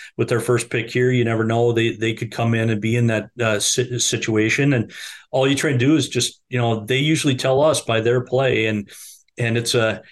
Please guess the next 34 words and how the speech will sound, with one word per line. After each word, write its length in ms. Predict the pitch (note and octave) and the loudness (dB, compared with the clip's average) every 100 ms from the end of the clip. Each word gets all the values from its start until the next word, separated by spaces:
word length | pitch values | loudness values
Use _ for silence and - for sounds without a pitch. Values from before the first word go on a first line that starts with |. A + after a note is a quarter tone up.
| - | -8
it's 160 | A#2+ - | -6 -4
kind 180 | D#3 | -2
of 80 | D#3 | -2
attrition. 540 | B2+ - D#3 - G#2+ G2+ | -2 0 0 2 -2 -2
You 80 | |
know, 80 | A2 | -2
you 160 | A2 G#2 | 0 0
start 320 | - B2 B2 | 0 0 2
out 220 | A#2+ A#2+ | 2 0
with 180 | A#2 - | -2 -2
easier 380 | C3 C3 B2 B2 | -2 0 2 2
hockey 460 | A#2 A#2 A#2+ - A#2 | 2 0 0 0 -2
at 80 | A2+ | 0
the 80 | |
rookie 300 | A2+ B2 B2 | 0 0 -2
tournament, 500 | A#2 A#2 A2+ A2+ A2 | -4 0 0 0 0
then 160 | G#2+ A2 | 0 -2
you 80 | G#2+ | 0
go 200 | A#2 A2 | 0 0
to 120 | A#2+ | 0
the 160 | A2+ A2+ | -2 0
N 140 | A#2 | 0
H 180 | A2+ A#2 | -2 -2
L 140 | A2+ | -2
camp, 420 | - A2 A2 A2 | -2 -2 -2 -2
and 100 | A2 | -2
then 120 | A2 A2+ | -2 0
you 80 | |
have 120 | A2+ A2 | 0 0
N 120 | A2+ | -2
H 160 | A2 | 0
L 120 | A2 A#2 | 0 0
exhibition 560 | A2+ A2 A2+ A2 A2+ | -2 -2 -2 -2 -4
games, 380 | A2 A2+ A2 | -2 0 -2